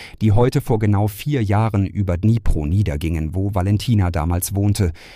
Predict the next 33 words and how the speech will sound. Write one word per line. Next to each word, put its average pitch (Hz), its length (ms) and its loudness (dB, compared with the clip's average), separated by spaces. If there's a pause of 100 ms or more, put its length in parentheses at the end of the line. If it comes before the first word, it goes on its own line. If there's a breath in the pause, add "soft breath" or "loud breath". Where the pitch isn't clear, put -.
(220 loud breath)
Sie 98 160 -4
kamen 151 360 0
für 131 160 0
sie 123 280 -2
aus - 320 -6
heiterem 101 360 0
Himmel, 101 380 6 (240 loud breath)
schlugen 107 400 -2
ein 131 300 0
in 101 160 0
ihr 87 140 -2
Leben 107 420 2
und 104 400 -2
das - 240 0
ihrer 82 240 -4
Familie. 78 580 -2 (440 loud breath)
Valentina 87 520 -2
war 113 100 0
damals 104 380 0
fünfunddreißig 87 960 -2
Jahre 101 400 0
alt, 117 300 -2
die 139 140 -2
beiden 113 320 0
Töchter 104 340 0
Lisa 113 400 0
und 107 180 0
Sophia 104 520 -2
gerade 104 440 -2
einmal 85 280 -2
fünf 143 340 0
und 104 160 -2
zweieinhalb. 67 840 -2